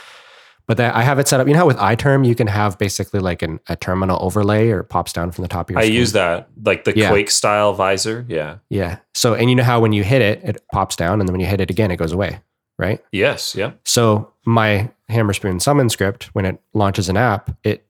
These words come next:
Speaker 1: does that for any app that you launch with it. So if it's already in focus, it defocuses the app. If it's not in focus, it,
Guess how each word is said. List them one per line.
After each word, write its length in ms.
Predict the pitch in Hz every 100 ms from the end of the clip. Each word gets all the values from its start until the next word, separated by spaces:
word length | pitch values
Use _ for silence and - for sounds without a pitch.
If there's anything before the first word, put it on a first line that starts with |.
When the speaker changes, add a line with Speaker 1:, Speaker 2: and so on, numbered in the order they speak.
| 110 -
Speaker 1:
does 300 | 117 107 92
that 240 | 101 92
for 140 | - 104
any 340 | 104 110 98 104
app 320 | 92 - -
that 100 | 90
you 180 | 87 85
launch 300 | 87 87 -
with 140 | -
it. 180 | - -
So 240 | - 92 92
if 180 | 95
it's 120 | 107 -
already 360 | 113 110 104
in 100 | 95
focus, 440 | - 120 104 90 90
it 180 | - -
defocuses 580 | 104 95 82 - 82
the 80 | 90
app. 200 | 87 -
If 120 | 87
it's 100 | -
not 140 | 98 -
in 80 | -
focus, 340 | 90 - -
it, 140 | -